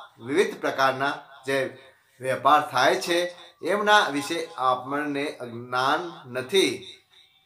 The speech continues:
મનુષ્યની શક્તિ અનંત છે. તે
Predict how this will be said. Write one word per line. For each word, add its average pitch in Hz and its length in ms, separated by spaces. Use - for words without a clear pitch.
મનુષ્યની 139 560
શક્તિ 156 380
અનંત 156 380
છે. 131 180
તે 196 100